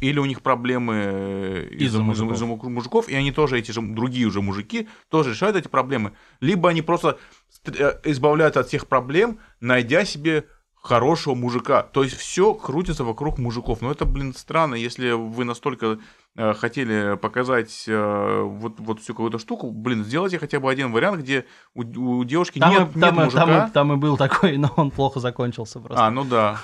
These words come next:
Speaker 2: Ну, короче, нет, сериал всё равно хорошо написан, хорошо сыгран, как бы снят замечательно
Speaker 1: Нет,
Speaker 2: просто.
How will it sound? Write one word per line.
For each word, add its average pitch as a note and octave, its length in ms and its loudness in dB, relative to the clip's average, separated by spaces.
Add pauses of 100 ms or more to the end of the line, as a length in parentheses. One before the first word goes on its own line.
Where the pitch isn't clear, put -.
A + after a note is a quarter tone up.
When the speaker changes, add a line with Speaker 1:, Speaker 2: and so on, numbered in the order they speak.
Speaker 2:
Ну, G#3+ 140 4
короче, F3 420 2
нет, E3+ 180 4
сериал E3 240 2
всё - 140 0
равно E3 140 6
хорошо C#3 340 0
написан, C3 460 0
хорошо B2 340 -2
сыгран, D3 480 0
как A#2 160 -8
бы G#2+ 80 -8
снят C#3 420 0
замечательно A#2 640 -2
Speaker 1:
Нет, A2+ 140 0
Speaker 2:
просто. A2 100 -2